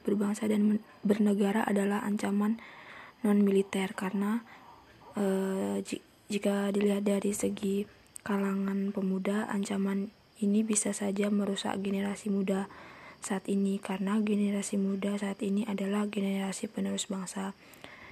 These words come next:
Dan jika dilihat dari segi persaingan dan kepentingan, akan ada ancaman perebutan energi di antara negara sehingga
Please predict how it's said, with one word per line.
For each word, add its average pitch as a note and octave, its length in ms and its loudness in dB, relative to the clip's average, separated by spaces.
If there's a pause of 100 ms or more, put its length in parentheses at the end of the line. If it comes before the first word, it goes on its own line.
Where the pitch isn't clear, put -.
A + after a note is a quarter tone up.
(160)
Dan G3 240 0 (960)
jika G#3 320 -2
dilihat G#3 400 2
dari G3+ 320 -2
segi G3+ 400 -4 (960)
persaingan G#3 560 0
dan G3+ 480 0 (240)
kepentingan, G3+ 800 -2
akan - 240 -6
ada G#3+ 240 2
ancaman G#3 480 2
perebutan G#3 720 0 (320)
energi G3+ 640 0
di G3+ 160 0
antara G3+ 560 -2 (1040)
negara G3+ 480 2
sehingga G3+ 640 0